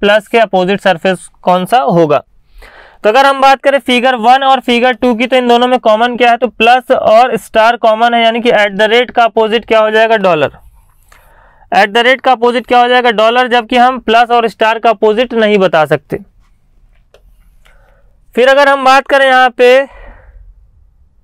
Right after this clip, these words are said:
टू और थ्री की, टू और थ्री की अगर हम यहाँ पे बात करें तो इन दोनों में कॉमन क्या है, प्लस और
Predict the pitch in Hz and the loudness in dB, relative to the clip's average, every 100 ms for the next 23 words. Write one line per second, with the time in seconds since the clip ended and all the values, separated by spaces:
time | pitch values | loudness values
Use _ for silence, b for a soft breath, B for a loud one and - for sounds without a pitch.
0 | _ _ _ _ _ _ _ _ 247 277 | _ _ _ _ _ _ _ _ -2 2
1 | 285 277 - 240 262 220 170 - - - | 2 0 -4 -6 -6 -6 -6 -8 -20 -20
2 | - - - _ _ _ _ 240 269 277 | -20 -20 -20 _ _ _ _ -2 2 2
3 | 262 254 277 277 269 269 262 254 254 254 | 2 -2 0 0 0 0 0 0 0 0
4 | 247 247 254 254 254 254 254 262 254 247 | 0 0 -2 0 0 0 0 0 0 0
5 | 247 254 254 254 247 - 233 269 262 254 | -2 -2 0 -2 -2 -2 0 0 0 -2
6 | - 226 269 | 0 2 2